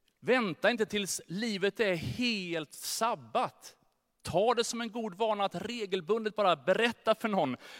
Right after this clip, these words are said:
"Det här är min story, be för den här situationen och ta hjälp av bön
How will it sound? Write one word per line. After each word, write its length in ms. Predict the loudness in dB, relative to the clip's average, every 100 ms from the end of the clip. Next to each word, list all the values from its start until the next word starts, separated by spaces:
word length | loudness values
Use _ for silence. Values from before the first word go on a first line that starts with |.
| 0
"Det 80 |
här 320 | 2 4 2 2
är 100 | 0
min 240 | -2 -2
story, 500 | -2 2 2 2 0
be 460 | -4 -2 0 2 0
för 160 | 0
den 180 | 0 0
här 280 | 0 -2 -2
situationen 800 | -4 -2 -2 0 -2 0 -2 -2
och 360 | -14 -6 -4 -4
ta 160 | -2
hjälp 480 | -2 -2 -6 -6 -8 -8
av 180 | -8 -8
bön 520 | -6 -4 -4 -4 -6